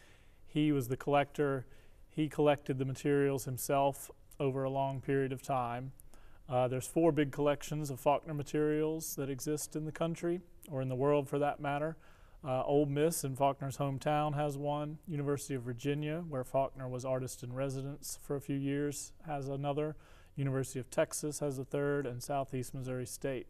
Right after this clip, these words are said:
has the other. All of the collections are strong in some areas, weak in others, so they're all equally comparable in terms of strengths. Um, Brodsky worked with Doctor Hamlin, the founding director of the Faulkner Center here at Southeast,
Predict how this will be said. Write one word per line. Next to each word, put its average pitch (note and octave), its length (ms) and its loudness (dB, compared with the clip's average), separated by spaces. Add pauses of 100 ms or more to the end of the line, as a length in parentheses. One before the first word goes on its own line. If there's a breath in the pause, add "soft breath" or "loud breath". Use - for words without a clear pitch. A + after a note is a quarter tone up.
has B2+ 260 -8
the B2+ 220 -6
other. A#2+ 300 -6 (500 loud breath)
All D3 200 10
of C3+ 80 2
the C3+ 80 0
collections C#3 560 2
are C3 300 2 (200)
strong C#3+ 540 4
in C#3 240 -2
some C#3+ 240 2
areas, C#3 420 2
weak C3+ 300 -2
in C3+ 100 -2
others, C3+ 380 0
so C3 360 -2 (440 soft breath)
they're C3 160 2
all B2+ 340 2 (160)
equally C3 640 2
comparable C3+ 720 4 (640)
in C3 80 -2
terms B2+ 320 -2
of A2+ 80 -8
strengths. - 520 -10 (640 soft breath)
Um, C3 420 -4 (1000 soft breath)
Brodsky D#3+ 460 8
worked D3 360 4
with C#3 280 0
Doctor C3 300 -2
Hamlin, D3+ 420 2
the C3 80 -6
founding C#3+ 480 2
director C3 480 -2
of A#2+ 120 -4
the B2+ 60 -12
Faulkner C3+ 400 -2
Center B2+ 400 -8
here B2+ 220 -4
at A#2+ 100 -6
Southeast, B2+ 760 -6